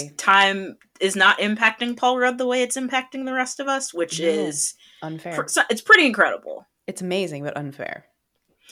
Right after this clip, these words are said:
Speaker 2: Yeah, that too.
Speaker 1: Ugh. Can't, like, man, just, he's so great. I,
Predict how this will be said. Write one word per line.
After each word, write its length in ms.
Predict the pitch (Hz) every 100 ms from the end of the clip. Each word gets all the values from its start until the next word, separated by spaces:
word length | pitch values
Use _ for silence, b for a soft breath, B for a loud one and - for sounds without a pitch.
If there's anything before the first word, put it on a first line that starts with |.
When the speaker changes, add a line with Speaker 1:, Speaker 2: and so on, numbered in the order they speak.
| b b
Speaker 2:
Yeah, 300 | 175 165 151 - -
that 180 | 175 -
too. 300 | 151 139 135 _ _ -
Speaker 1:
Ugh. 220 | 175 147 - _ _ _ _ _ _ _ _
Can't, 320 | - 180 - _
like, 200 | 175 165 - _ _ _ _ -
man, 380 | 185 175 160 147 _ _
just, 260 | 208 202 190
he's 300 | 202 196 -
so 160 | 208
great. 420 | 196 151 143 135 B B B B B _ _
I, 300 | 175 214 269